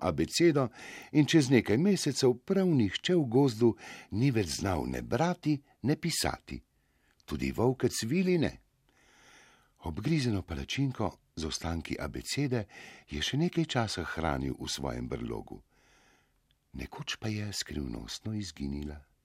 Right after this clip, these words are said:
Vili jo je nekaj dni še iskal, potem pa se je naveličal in kar čez noč pozabil nanjo. Sicer pa ga po abecedi, tako ali tako, nihče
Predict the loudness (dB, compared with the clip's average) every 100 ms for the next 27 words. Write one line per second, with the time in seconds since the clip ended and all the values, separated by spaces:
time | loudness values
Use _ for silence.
0 | _ _ -20 -20 -20 _ 0 6 8 8
1 | 4 0 _ _ _ 4 6 6 4 4
2 | 2 0 0 0 -2 -2 -2 -4 -4 -4
3 | -12 _ -4 2 2 2 -2 -2 -2 -2
4 | 0 -2 -2 0 0 0 -2 -4 -6 -2
5 | -2 0 -2 -4 -8 -4 -4 -4 -8 -10
6 | -10 -10 -12 -16 _ _ _ _ _ _
7 | -4 -2 0 2 2 0 -2 -2 -2 -2
8 | -6 _ -2 0 0 -2 -6 -4 -4 -2
9 | -2 -4 -6 -20 _ -2 -2 2 0 0
10 | -4 -6 -6 -2 -2 -2 -10 -20 _ -6
11 | -6 -2 -2